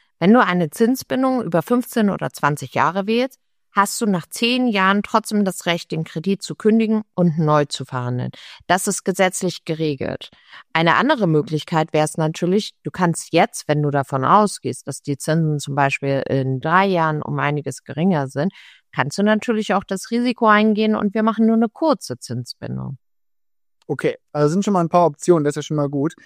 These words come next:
Speaker 2: Gibt's denn sonst noch andere Optionen, die ich mir anschauen sollte, außer diese zwei?
Speaker 1: Ja, das Fahr-, Vorwartdarlehen könnte interessant für dich sein. Damit kannst du dir den aktuellen Zinssatz schon heute für die Zukunft sichern, auch wenn deine Zinsbindung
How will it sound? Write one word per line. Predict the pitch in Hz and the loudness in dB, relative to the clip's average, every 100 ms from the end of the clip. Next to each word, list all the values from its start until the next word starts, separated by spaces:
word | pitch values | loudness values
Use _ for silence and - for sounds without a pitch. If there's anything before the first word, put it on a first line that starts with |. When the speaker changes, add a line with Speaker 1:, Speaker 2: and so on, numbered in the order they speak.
| _ _ - | _ _ -4
Speaker 2:
Gibt's | 165 - | -4 0
denn | 160 | 0
sonst | 143 151 202 - | 4 4 4 2
noch | 180 | 0
andere | 196 202 208 | 0 -2 -2
Optionen, | 180 - 190 196 | -6 -2 0 2
die | 185 | -2
ich | 170 | -4
mir | 180 | -6
anschauen | 190 185 170 | -2 -2 0
sollte, | 165 170 175 | 4 4 2
außer | 165 160 | -2 -4
diese | 151 151 | -6 -8
zwei? | - 156 185 - _ _ _ _ _ _ _ _ _ _ _ _ - | -8 -10 -10 -14 _ _ _ _ _ _ _ _ _ _ _ _ -4
Speaker 1:
Ja, | 156 - - _ | -2 -2 -6 _
das | 175 - | -4 0
Fahr-, | 226 226 - 196 | 2 0 -2 -8
Vorwartdarlehen | - 247 247 240 240 233 233 226 226 | -2 0 0 0 2 2 4 2 2
könnte | 220 196 190 | 2 2 2
interessant | 156 156 - 147 185 214 - | -2 -4 -8 -2 0 0 -2
für | 214 | -4
dich | 214 - | -4 -4
sein. | 196 196 196 - _ - | 0 0 -2 -10 _ -4
Damit | 190 196 190 | 0 2 0
kannst | 208 185 - | 0 -2 -2
du | 170 | -2
dir | 170 | -2
den | 160 151 | 0 -2
aktuellen | 185 214 - - 156 | -2 -4 -4 -2 -2
Zinssatz | 156 220 214 208 - | 0 0 0 -2 -4
schon | - 165 165 | -4 -2 0
heute | 165 175 180 175 | 2 2 0 -6
für | - 226 | -2 0
die | 220 - | 0 -4
Zukunft | 185 - 165 - | -6 -6 -6 -6
sichern, | - 214 220 220 208 | -6 -2 0 0 0
auch | 160 165 - | -2 -2 -2
wenn | 165 | 0
deine | 160 156 147 | 0 0 -2
Zinsbindung | - 190 - 185 185 180 | -2 -2 -2 -2 0 0